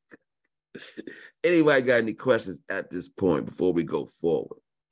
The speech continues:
'Cause I know we went over a whole bunch of information and we didn't even get to the neat, to the nitty gritty yet. Okay, no questions? Can y'all hear me? What? <laughs>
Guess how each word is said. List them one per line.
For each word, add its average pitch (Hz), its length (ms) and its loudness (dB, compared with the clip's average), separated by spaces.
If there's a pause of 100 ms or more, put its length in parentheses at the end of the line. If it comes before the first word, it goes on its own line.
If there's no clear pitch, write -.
(440)
'Cause 120 160 2
I 127 40 -4
know 147 100 4
we 131 80 4
went 117 220 4
over 120 220 6
a 98 40 2
whole 117 180 4
bunch 123 260 0
of - 40 -14
information 87 560 -4
and 76 240 -8
we 110 140 0
didn't 90 120 -2
even 85 120 -4
get 90 200 -6
to 80 80 -12
the 78 100 -6
neat, 92 340 -4 (160)
to 92 80 -6
the 76 80 -4
nitty 82 300 -2
gritty 90 240 2
yet. 71 260 -4 (1200)
Okay, 95 260 0 (180)
no 95 120 0
questions? 156 600 2 (840)
Can 123 140 2
y'all 104 140 4
hear 135 280 6
me? 220 200 -2
What? 247 280 0 (720)
<laughs> - 140 -8